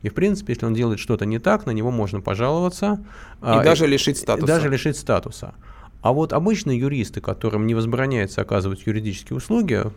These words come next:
Speaker 1: вот, а, на них, если получается, что если, ну, мы их по закону привлечь не можем,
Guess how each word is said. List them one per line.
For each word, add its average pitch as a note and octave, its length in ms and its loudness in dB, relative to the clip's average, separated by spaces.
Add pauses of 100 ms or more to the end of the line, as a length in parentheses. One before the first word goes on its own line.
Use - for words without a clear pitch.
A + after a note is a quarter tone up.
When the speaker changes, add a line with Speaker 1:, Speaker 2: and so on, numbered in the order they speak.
(140)
Speaker 1:
вот, A2 240 -6 (300)
а, A2+ 400 4 (320)
на B2 140 2
них, E3+ 240 0
если C#3 380 0
получается, F#3 640 2
что - 220 -4
если, C#3 540 0
ну, D#3 160 2
мы E3 140 4
их D#3 80 -4
по C3 80 -2
закону C#3+ 320 2
привлечь C3+ 400 0
не E3+ 80 2
можем, G3 440 4